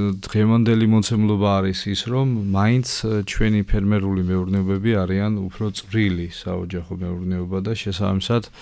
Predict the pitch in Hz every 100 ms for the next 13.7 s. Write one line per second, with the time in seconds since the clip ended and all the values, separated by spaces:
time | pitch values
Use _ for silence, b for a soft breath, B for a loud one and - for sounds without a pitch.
0 | B B B B B - 101 98 - 98
1 | 95 95 117 - - - 113 104 98 98
2 | 101 101 101 95 90 92 - - 87 95
3 | 90 - 98 90 85 107 98 - 101 107
4 | 120 - 98 101 113 107 - 98 87 85
5 | - B B B B B - 139 - 180
6 | 170 - 135 139 123 143 131 117 - 113
7 | 110 - 117 131 160 - 131 120 98 90
8 | 90 - 98 95 117 127 101 101 95 -
9 | 90 87 98 95 95 92 98 98 98 98
10 | 92 92 92 92 92 98 92 90 - 92
11 | 92 92 95 90 90 101 98 95 92 95
12 | 104 101 - 107 98 - 90 90 - 104
13 | 98 95 104 101 101 104